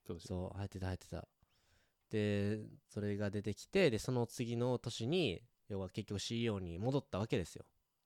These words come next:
Speaker 1: うん。
Speaker 2: ジョブズが。で、その、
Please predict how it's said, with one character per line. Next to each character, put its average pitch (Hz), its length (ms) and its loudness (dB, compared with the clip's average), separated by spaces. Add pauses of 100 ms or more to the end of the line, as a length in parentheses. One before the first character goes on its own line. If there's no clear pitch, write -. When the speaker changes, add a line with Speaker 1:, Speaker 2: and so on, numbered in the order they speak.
(260)
Speaker 1:
う - 20 -2
ん。 85 320 -2 (840)
Speaker 2:
ジ 110 80 4
ョ 107 40 6
ブ 98 80 2
ズ 87 120 -4
が。 82 160 -8 (440)
で、 123 80 0
そ 220 200 6
の、 269 280 8